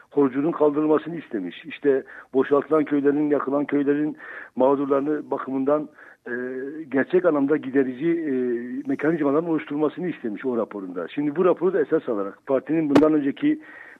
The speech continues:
belgelerini ve hukukunu da esas alarak bir çalışma içerisindeyiz.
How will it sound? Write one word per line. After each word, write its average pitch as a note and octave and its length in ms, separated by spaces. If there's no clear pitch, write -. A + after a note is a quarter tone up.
belgelerini C3+ 560
ve D3 40
hukukunu D3 340
da D3 60
esas E3 280
alarak C3+ 460
bir D#3+ 60
çalışma C#3+ 380
içerisindeyiz. D3 580